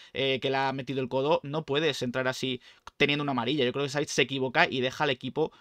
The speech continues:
con uno menos durante más de cincuenta minutos. Incluso supongo que habrá llegado a los sesenta minutos de juego contando el descuento. Savic hoy ha sido uno de los puntos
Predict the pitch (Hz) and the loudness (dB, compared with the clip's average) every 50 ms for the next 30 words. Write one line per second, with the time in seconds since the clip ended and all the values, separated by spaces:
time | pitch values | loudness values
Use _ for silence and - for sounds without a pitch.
0 | - _ - - 135 131 135 147 143 131 127 147 151 156 151 131 123 135 123 120 | -20 _ -2 -2 0 0 0 -2 -2 -4 -4 -4 -2 0 0 0 0 0 0 -2
1 | 123 135 143 151 156 - 139 127 120 131 127 127 123 143 135 123 120 165 - 127 | 0 0 0 0 0 0 -2 -2 0 0 -2 0 0 -2 -2 -2 -4 -4 -2 -4
2 | 120 127 123 - 147 147 - 127 110 131 123 143 139 135 131 127 131 131 135 143 | -6 -4 -4 -4 -4 -4 -4 -4 -4 -4 0 0 0 0 2 0 0 2 0 0
3 | - 135 123 127 117 131 127 120 113 - 143 - - - - - - 131 131 - | -2 -6 -10 -8 -6 -4 -4 -4 -4 -4 -6 -8 -8 -20 -20 -10 -4 -4 -4 -2
4 | - 127 123 139 147 147 - - 127 120 131 120 123 139 147 143 131 127 123 - | 0 0 0 0 0 -2 -2 -2 -2 -2 -2 -2 0 0 2 2 2 0 -2 -2
5 | - 143 151 - 120 - _ _ - - - - - - 143 139 143 135 - 147 | -4 -4 -4 -4 -6 -8 _ _ -20 -18 -18 -6 0 2 2 4 2 0 0 0
6 | 143 143 139 135 - - 143 143 143 143 139 135 131 - 147 139 120 135 131 - | 2 2 2 2 0 0 -2 -2 0 0 -2 -2 -2 -4 -6 -6 -4 -4 -4 -4
7 | - | -8